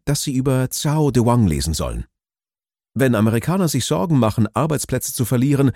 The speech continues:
weil chinesische Unternehmen kommen, werde ich ihnen sagen, dass sie über Zhao Dewang lesen sollen. Wenn Menschen chinesische Unternehmen diffamieren und sie Neureiche nennen, werde ich ihnen sagen, dass sie über Zhao Dewang lesen sollen.“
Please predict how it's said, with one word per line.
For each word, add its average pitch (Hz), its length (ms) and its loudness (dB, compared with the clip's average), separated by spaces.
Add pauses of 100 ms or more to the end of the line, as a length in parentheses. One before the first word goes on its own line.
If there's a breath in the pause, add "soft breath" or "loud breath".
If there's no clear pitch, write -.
(440 soft breath)
weil 87 160 0
chinesische 90 500 -2
Unternehmen 92 500 0
kommen, 123 340 2 (140)
werde 165 240 0
ich 151 100 -4
ihnen 127 160 2
sagen, 131 420 2 (420 soft breath)
dass 139 160 0
sie 160 80 -6
über 143 360 0
Zhao 156 400 0
Dewang 175 300 2
lesen 98 280 0
sollen. 62 260 -4 (920)
Wenn 73 160 -4
Menschen 92 400 0
chinesische 101 520 0
Unternehmen 101 500 2
diffamieren 120 580 2 (260 loud breath)
und 123 200 2
sie 107 220 2
Neureiche 104 600 2
nennen, 113 400 2 (220)
werde 160 220 2
ich - 80 -2
ihnen 127 180 4
sagen, 127 520 2
dass 156 180 0
sie 135 100 -2
über 110 320 2
Zhao 92 460 0
Dewang 85 400 2
lesen 71 320 -4
sollen.“ 69 360 -4